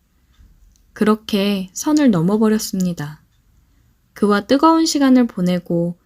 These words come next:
그는 앞집으로 돌아갔고 우리는 몰래 사랑을 나누는 사이가 되어버렸습니다. 전 남편에게 상처를 받은 제가 앞집 여자에게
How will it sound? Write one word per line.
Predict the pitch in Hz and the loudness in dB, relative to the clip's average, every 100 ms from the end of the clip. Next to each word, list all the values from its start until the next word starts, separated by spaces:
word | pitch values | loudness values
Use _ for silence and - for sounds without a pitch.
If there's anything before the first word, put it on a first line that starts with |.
| _ _ _ | _ _ _
그는 | - 190 196 165 | -4 -2 -2 -4
앞집으로 | - - 220 208 196 | -4 -2 -2 -2 -6
돌아갔고 | - 180 185 170 - - 208 214 - _ _ _ _ _ - | -8 -8 -6 -8 -12 -8 -4 -4 -6 _ _ _ _ _ -4
우리는 | 202 214 220 208 | 2 4 4 2
몰래 | 170 170 170 170 175 | -2 -2 -2 -4 -6
사랑을 | - 285 302 285 | -4 -2 0 0
나누는 | 185 160 170 170 | 0 -2 -4 -4
사이가 | - 254 254 220 | -2 -2 0 -2
되어버렸습니다. | - 170 185 196 196 - 180 156 151 160 160 _ _ _ _ _ _ _ _ _ | -6 -6 -4 -6 -8 -8 -6 -6 -6 -8 -8 _ _ _ _ _ _ _ _ _
전 | - 196 196 | -8 -2 2
남편에게 | 247 254 269 247 220 202 | 2 2 2 2 0 -4
상처를 | 220 277 285 277 254 | -2 -2 0 -2 -4
받은 | 185 165 185 | -4 -6 -6
제가 | - 160 156 160 175 - _ _ _ _ | -6 -6 -4 -4 -6 -8 _ _ _ _
앞집 | - - - 240 220 | -10 -6 0 2 2
여자에게 | 156 190 196 190 185 170 165 | 0 -2 -2 -4 -4 -6 -8